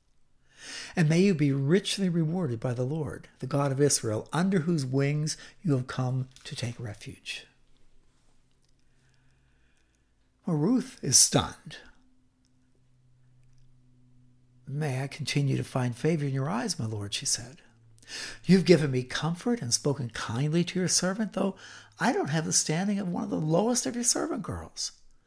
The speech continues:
You're, you're an important man in town. You're on, on the board of directors of the Bank of Bethlehem. Why would you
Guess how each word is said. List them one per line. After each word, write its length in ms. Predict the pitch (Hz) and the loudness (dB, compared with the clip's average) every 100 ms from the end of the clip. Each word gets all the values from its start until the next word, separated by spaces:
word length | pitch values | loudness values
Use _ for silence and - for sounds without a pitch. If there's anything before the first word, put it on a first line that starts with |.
| _ _ - _ - | _ _ -20 _ -10
You're, 160 | 233 | -4
you're 180 | 214 294 | 0 0
an 80 | 277 | -2
important 420 | - - 285 175 | -4 -4 -2 0
man 260 | 175 254 311 | 2 2 2
in 120 | 143 | -2
town. 320 | - - 98 | -2 -6 -4
You're 180 | 131 214 | -4 -2
on, 180 | 202 - - - | -4 -6 -12 -16
on 100 | - | -8
the 60 | 254 | -4
board 260 | 127 165 214 | 4 6 6
of 80 | |
directors 480 | 160 165 202 - 120 | 2 0 0 -2 -8
of 80 | 131 | -6
the 60 | 107 | -4
Bank 280 | 147 190 | -2 -2
of 80 | 175 | -2
Bethlehem. 600 | 160 240 - 147 - - - _ _ _ _ - - - | -2 -2 -2 -2 -2 -8 -16 _ _ _ _ -20 -20 -12
Why 200 | 139 190 | -6 -4
would 140 | 190 | -4
you 180 | 196 | -6